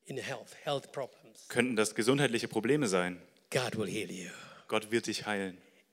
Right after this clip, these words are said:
Speaker 1: Could it be relationship fire?
Speaker 2: Oder ob es Feuer in einer Beziehung ist.
Speaker 1: God will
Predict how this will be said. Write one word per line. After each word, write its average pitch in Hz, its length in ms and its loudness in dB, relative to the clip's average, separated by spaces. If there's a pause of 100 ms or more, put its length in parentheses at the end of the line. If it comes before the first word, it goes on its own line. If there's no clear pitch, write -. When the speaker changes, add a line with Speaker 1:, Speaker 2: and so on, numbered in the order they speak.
(100)
Speaker 1:
Could 175 120 10
it 214 140 10
be 240 80 12
relationship 226 720 10 (240)
fire? 110 240 -4 (540)
Speaker 2:
Oder 101 200 4
ob 98 80 2
es 110 160 -4
Feuer 120 300 2
in 107 80 2
einer 104 60 0
Beziehung 113 480 0
ist. - 420 -10
Speaker 1:
God 135 480 4
will 113 180 4